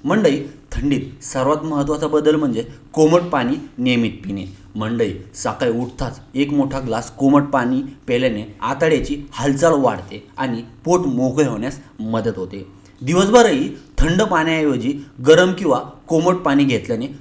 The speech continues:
पचन सुधारते. थंडीच्या दिवसात आहारात फायबर्सयुक्त अन्न जसे की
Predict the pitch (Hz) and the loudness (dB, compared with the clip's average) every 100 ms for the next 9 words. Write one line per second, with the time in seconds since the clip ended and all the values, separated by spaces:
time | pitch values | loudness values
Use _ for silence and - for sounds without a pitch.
0 | - - 135 147 143 143 117 92 95 98 | -12 -4 0 2 0 0 -4 -6 -8 -16
1 | - - - 117 131 147 175 180 165 113 | -18 -20 -10 -4 0 2 2 -2 -4 -4
2 | 101 - - 139 147 139 107 - - - | -6 -10 -10 -8 -4 -6 -6 -10 -18 -16
3 | 131 127 143 190 180 165 - 113 - - | -4 0 2 2 -2 -6 -4 -6 -6 -8
4 | - 143 147 113 120 170 165 | -2 0 2 0 -4 -4 -6